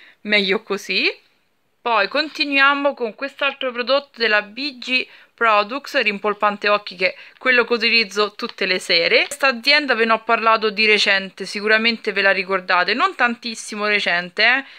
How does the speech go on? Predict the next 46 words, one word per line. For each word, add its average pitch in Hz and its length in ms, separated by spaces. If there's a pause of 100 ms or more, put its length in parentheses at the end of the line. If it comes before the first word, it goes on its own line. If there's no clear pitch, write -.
(120)
perché - 360
anche 302 280
con 247 200
loro 311 160
è 254 80
passato 220 540
già 269 140
un 285 80
mesetto, 220 460
mi 190 140
sa. 180 280
Rispetto 247 180
a 226 40
tanti 240 320
altri 240 320
brand 240 260
che 208 140
ormai 226 200
sono 214 180
dei 208 180
veterani 226 500
sul 208 120
mio 208 160
canale 214 340
e 196 40
li 196 120
conoscete 202 540
da 233 240
anni, 226 360 (240)
loro 208 200
sono 202 180
proprio 185 240
dei 180 160
novellini 170 580 (600)
e 226 80
rimane 190 520
a 170 60
me. 220 220 (440)
Poi 208 280
continuiamo, 320 1080
dove 254 180
andiamo? 196 360
Di 202 220
qua, 277 500
di 214 180
là, 269 440